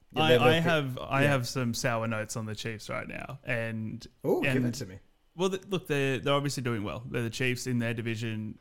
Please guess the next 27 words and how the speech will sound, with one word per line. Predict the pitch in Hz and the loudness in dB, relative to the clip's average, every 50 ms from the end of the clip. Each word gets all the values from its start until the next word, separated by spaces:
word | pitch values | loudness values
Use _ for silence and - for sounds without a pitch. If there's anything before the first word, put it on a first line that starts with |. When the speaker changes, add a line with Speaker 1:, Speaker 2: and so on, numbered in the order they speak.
| _ - | _ -10
Speaker 2:
They're, | 120 113 110 110 95 - - - _ _ - - - - | -8 -6 -6 -8 -10 -12 -16 -20 _ _ -20 -16 -12 -10
they're | 127 | -6
playing | - 143 127 117 107 | -4 -2 -2 -2 -2
well. | 104 95 92 | -4 -4 -6
There's | 95 110 117 | -6 -6 -6
no | 123 113 | -6 -6
doubt | 104 110 101 101 | -4 -4 -4 -4
about | 101 85 107 101 - - | -4 -4 -6 -6 -4 -6
that. | 110 107 - - - - - - - - - - - - - | -6 -6 -8 -10 -18 -20 -20 -20 -20 -20 -20 -20 -20 -8 -4
Um, | 123 117 113 110 107 104 104 | -2 0 0 0 -2 -4 -6
speaking | 101 - - 131 117 110 117 117 117 | -6 -4 -4 -2 -2 0 -2 -2 -2
of | 113 110 110 107 - - - - - | -2 -4 -6 -8 -10 -14 -18 -18 -8
Travis, | - - 127 120 117 113 110 104 104 - - - | -4 -2 0 0 0 -2 -4 -6 -6 -6 -6 -6
like, | 113 113 113 - | -6 -8 -8 -8
he's | 135 120 113 113 110 104 - - - _ _ _ _ _ _ _ | -6 -6 -4 -4 -4 -6 -6 -8 -10 _ _ _ _ _ _ _
always | 127 123 127 120 117 113 110 - | -2 -2 0 0 0 -2 -4 -4
that | 120 - - | -6 -8 -6
powerhouse | - 117 113 110 110 107 - - - - - | -6 -6 -6 -6 -6 -8 -8 -10 -10 -10 -10
there. | - - 117 113 - 123 - _ _ _ _ _ _ _ _ _ _ _ _ _ _ _ _ _ - - | -10 -8 -8 -8 -10 -12 -14 _ _ _ _ _ _ _ _ _ _ _ _ _ _ _ _ _ -12 -2
But | - 165 - - | -2 -2 0 0
should | - - - 208 226 233 233 | -2 -2 0 0 0 0 -2
they | 254 247 247 254 | -2 -2 -2 -2
be | 214 208 196 196 196 196 190 190 190 - - _ _ _ _ _ _ _ _ _ _ _ _ _ _ _ _ _ - 139 | -2 0 0 0 2 0 0 -2 -4 -6 -12 _ _ _ _ _ _ _ _ _ _ _ _ _ _ _ _ _ -8 0
winning | 123 139 151 170 170 170 165 160 | 2 4 4 4 4 4 2 2
by | - 147 139 139 | 2 2 2 4
these | 135 139 139 131 - - | 2 2 0 0 -2 -4
scorelines? | - 123 120 127 135 151 170 202 226 220 - - - | -4 -2 0 0 0 -2 -2 -4 -6 -6 -6 -8 -10